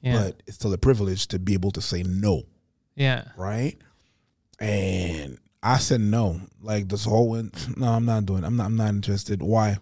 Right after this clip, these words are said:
Speaker 2: 'Cause I'm not gonna have fun.
Speaker 1: Yeah, same. That's, that was my excuse.
Speaker 2: I'm not gonna have fun.
Speaker 1: I said it's gonna be weird for me. It's
Speaker 2: I
Speaker 1: gonna be weird for them. I don't want people to, I don't want this.
Speaker 2: don't wanna do shit just for the money.
Speaker 1: Yeah.
Speaker 2: There's, there's a proposition that they gave me was, there's this show in Quebec.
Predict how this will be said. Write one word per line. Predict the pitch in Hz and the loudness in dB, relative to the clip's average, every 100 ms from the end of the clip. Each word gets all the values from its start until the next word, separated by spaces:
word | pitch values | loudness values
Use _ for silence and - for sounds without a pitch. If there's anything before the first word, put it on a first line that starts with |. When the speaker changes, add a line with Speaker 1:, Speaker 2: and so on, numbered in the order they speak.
| - | -4
Speaker 2:
'Cause | 147 | -2
I'm | 139 104 | 0 0
not | 107 107 | 0 -2
gonna | 123 110 | -4 -2
have | 110 107 | -2 -4
fun. | - 110 113 110 _ - | -6 -6 -4 -6 _ -4
Speaker 1:
Yeah, | 196 208 - | -2 -2 -4
same. | - 208 | 2 6
That's, | 190 185 | 6 6
that | 190 | 8
was | 208 190 | 8 8
my | 208 | 6
excuse. | - 151 120 | 6 4 2
Speaker 2:
I'm | 113 | 0
not | 113 110 | -4 -4
gonna | 110 107 | -2 2
have | 110 107 | 4 2
fun. | - 110 107 | 0 0 0
Speaker 1:
I | |
said | - 175 | 2 2
it's | |
gonna | 165 160 | 6 8
be | 175 | 8
weird | 156 202 | 10 8
for | 196 170 | 6 6
me. | 180 | 10
It's | 190 | 10
Speaker 2:
I | - | 8
Speaker 1:
gonna | 160 | 6
be | |
weird | 156 165 185 | 10 10 8
for | 165 | 6
them. | 156 170 | 8 8
I | 147 | 8
don't | 151 | 6
want | 175 | 8
people | 175 170 | 8 6
to, | 165 147 131 | 6 2 2
I | 147 | 6
don't | 156 | 8
want | 151 143 | 8 6
this. | 123 | 2
Speaker 2:
don't | 123 | 0
wanna | 123 120 | -2 -2
do | 110 117 | 0 2
shit | 110 117 107 | 2 2 0
just | - 110 | 0 0
for | - | 0
the | 107 | 0
money. | 107 110 104 101 _ - | 4 4 2 0 _ -6
Speaker 1:
Yeah. | 127 120 - _ | -4 -4 -10 _
Speaker 2:
There's, | - 120 110 | 2 4 4
there's | 120 113 110 | 4 4 4
a | |
proposition | 110 117 117 113 117 117 | 2 2 4 4 4 2
that | 107 | 2
they | 110 | 2
gave | 110 113 | 2 2
me | 107 110 104 | 2 -2 -4
was, | 101 104 | -12 -10
there's | - 107 | -4 0
this | 107 | 2
show | - - 113 104 104 | 2 4 4 4 0
in | 110 | 2
Quebec. | 107 104 104 - | 2 4 2 0